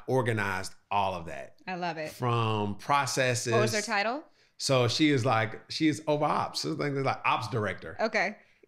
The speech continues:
Speaker 2: The
Speaker 1: Yeah.
Speaker 2: titles are important. People are gonna be like,
Speaker 1: I
Speaker 2: "Okay,
Speaker 1: think she
Speaker 2: what
Speaker 1: was
Speaker 2: is
Speaker 1: like
Speaker 2: the
Speaker 1: ops
Speaker 2: title?"
Speaker 1: director.
Speaker 2: <laughs>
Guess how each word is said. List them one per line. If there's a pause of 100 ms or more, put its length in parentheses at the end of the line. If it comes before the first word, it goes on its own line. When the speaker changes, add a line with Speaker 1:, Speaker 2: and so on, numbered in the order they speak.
Speaker 2:
The
Speaker 1:
Yeah.
Speaker 2:
titles
are
important.
People
are
gonna
be
like,
Speaker 1:
I
Speaker 2:
"Okay,
Speaker 1:
think
she
Speaker 2:
what
Speaker 1:
was
Speaker 2:
is
Speaker 1:
like
Speaker 2:
the
Speaker 1:
ops
Speaker 2:
title?"
Speaker 1:
director.
Speaker 2:
<laughs>